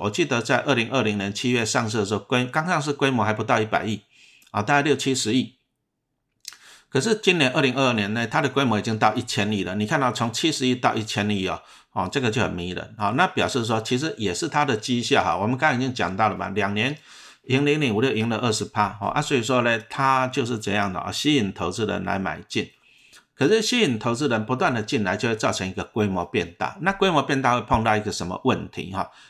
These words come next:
那老师就举一个例子来讲哈，比如说有一档E T F，它的规模假设是一百亿啦，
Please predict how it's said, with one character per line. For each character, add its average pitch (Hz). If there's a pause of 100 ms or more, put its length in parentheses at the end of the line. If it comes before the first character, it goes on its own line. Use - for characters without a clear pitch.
(140)
那 143
老 101
师 120
就 120
举 92
一 101
个 107
例 127
子 98
来 90
讲 -
哈， 90
比 -
如 107
说 147
有 113
一 139
档 92
E 120
T 113
F， 104
它 117
的 107
规 110
模 92
假 90
设 139
是 135
一 123
百 98
亿 104
啦， -